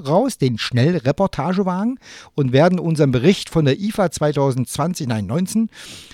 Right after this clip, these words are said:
die, den Bericht von der ifa zweitausendneunzehn werden wir aus dem sch-, schicken Ü-Wagen machen.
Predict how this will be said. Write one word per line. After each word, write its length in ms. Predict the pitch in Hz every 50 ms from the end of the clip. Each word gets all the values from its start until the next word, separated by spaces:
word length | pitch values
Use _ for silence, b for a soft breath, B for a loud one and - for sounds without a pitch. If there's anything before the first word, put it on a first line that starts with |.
| B B -
die, 180 | 139 139 139 131
den 160 | 117 131 127
Bericht 200 | 131 160 170 -
von 100 | - 165
der 80 | 156 170
ifa 140 | 175 170
zweitausendneunzehn 640 | - - 139 135 117 131 127 135 151 - - 131 107
werden 200 | 113 123 147 151
wir 120 | 151 147 -
aus 160 | - 104 -
dem 260 | - 135 131 147 -
sch-, 440 | 139 - - - 147 170 175 175 160
schicken 340 | - - 226 - 220 214 254
Ü-Wagen 440 | 240 233 240 156 127 113 98 92
machen. 280 | 80 80 - - - -